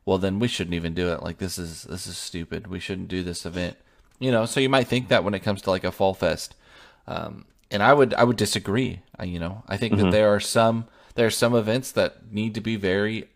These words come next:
Speaker 1: um, out there as far as, um, you know, trying to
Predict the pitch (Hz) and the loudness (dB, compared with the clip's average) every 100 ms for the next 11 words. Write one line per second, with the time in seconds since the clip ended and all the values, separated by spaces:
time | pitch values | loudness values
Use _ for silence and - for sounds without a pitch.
0 | _ - 92 87 90 90 90 92 - - | _ -4 -4 -4 -6 -10 -12 -18 -20 -20
1 | - 110 104 110 127 135 - - 98 92 | -2 0 0 0 0 0 -2 -2 0 2
2 | 92 90 85 - - 85 85 85 82 - | 2 0 -2 -8 -12 -8 -8 -8 -12 -12
3 | 87 90 87 - 92 92 90 87 90 87 | -10 -8 -10 -8 -6 -6 -8 -10 -10 -8
4 | 92 | -10